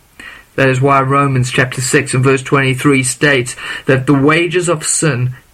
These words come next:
is death. The ultimate consequence of sin is death. And Paul writes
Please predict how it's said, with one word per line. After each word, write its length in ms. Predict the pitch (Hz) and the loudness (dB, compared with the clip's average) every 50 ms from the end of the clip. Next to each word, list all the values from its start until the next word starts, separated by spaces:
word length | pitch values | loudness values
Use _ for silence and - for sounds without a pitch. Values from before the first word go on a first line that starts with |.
| - - - _ _ _ _ _ _ _ _ _ _ | -20 -20 -20 _ _ _ _ _ _ _ _ _ _
is 240 | - 143 135 131 131 | 2 2 2 2 2
death. 500 | 127 143 131 120 117 - - - - - _ _ _ _ _ _ _ _ _ _ _ _ _ _ _ _ _ _ _ _ _ _ _ _ _ - - - | 0 0 0 -2 -4 -8 -12 -20 -20 -20 _ _ _ _ _ _ _ _ _ _ _ _ _ _ _ _ _ _ _ _ _ _ _ _ _ -20 -8 -2
The 220 | 147 143 139 127 135 | 2 2 2 2 2
ultimate 500 | 156 170 208 - - 208 214 214 - - | 0 -2 -2 -2 -2 0 0 -2 -2 -4
consequence 880 | - - - 226 240 220 - - 190 - - 147 131 - - - - - - - - _ _ _ _ | -6 -4 -2 -2 -4 -2 -2 -2 -2 -2 -2 -2 -2 -2 -4 -6 -10 -12 -16 -20 -20 _ _ _ _
of 260 | - 139 135 131 131 - | 0 0 0 0 -2 -2
sin 520 | - - - - 196 156 131 127 - 127 127 - - _ _ _ _ _ _ _ _ _ - - _ _ _ _ _ _ _ _ _ _ _ _ - - - - | -2 -2 -2 -2 -4 -4 -6 -6 -6 -8 -12 -14 -20 _ _ _ _ _ _ _ _ _ -20 -20 _ _ _ _ _ _ _ _ _ _ _ _ -20 -10 -4 -2
is 280 | 143 143 131 123 120 | 0 0 0 0 0
death. 340 | 117 143 139 123 120 - - - - - - _ _ - - - - - _ _ _ _ _ _ _ _ _ _ - - - _ - - - | 0 0 0 -2 -4 -10 -16 -20 -20 -20 -20 _ _ -20 -20 -20 -20 -20 _ _ _ _ _ _ _ _ _ _ -20 -20 -18 _ -8 -2 0
And 200 | 143 143 143 123 | 0 0 2 2
Paul 300 | - 220 247 262 240 208 | 4 4 4 4 2 2
writes 420 | 220 226 202 147 113 - - | 2 2 2 0 -4 -8 -12